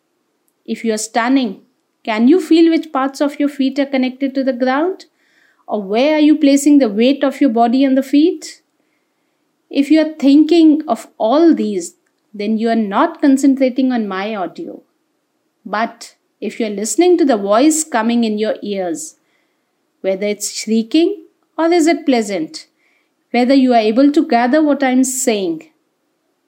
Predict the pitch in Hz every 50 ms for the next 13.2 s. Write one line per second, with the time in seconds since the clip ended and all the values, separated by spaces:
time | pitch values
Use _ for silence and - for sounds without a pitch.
0 | _ - - - 175 226 285 285 - 294 277 240 - 208 180 175 175 175 170 -
1 | - 160 156 147 - 156 151 - - - - - - - - _ _ _ _ _
2 | _ _ _ _ _ _ _ _ _ _ _ _ _ _ _ _ _ _ _ -
3 | - 220 226 226 240 262 262 277 285 302 320 339 330 - - - - 240 240 247
4 | 254 262 254 254 - 247 240 233 349 359 349 330 330 320 320 311 302 302 233 226
5 | 220 220 214 196 190 - - - - - - _ - - 262 330 320 320 - 262
6 | 226 214 208 202 202 190 175 170 170 170 165 - - - - - _ _ _ _
7 | _ _ _ _ _ _ _ - 233 233 233 - - 339 339 339 330 294 262 240
8 | 220 226 226 - 330 370 370 330 330 330 240 208 220 214 214 220 240 240 208 226
9 | 226 226 285 320 311 302 233 208 262 269 285 285 277 262 247 226 196 202 196 196
10 | 208 240 233 - - 277 311 320 - 254 226 202 196 196 208 208 254 269 277 262
11 | 254 233 220 208 - 175 131 - - _ _ _ _ _ _ _ _ _ _ _
12 | _ _ 165 175 185 - - - 233 226 262 285 277 - 226 190 190 180 156 147
13 | - - - -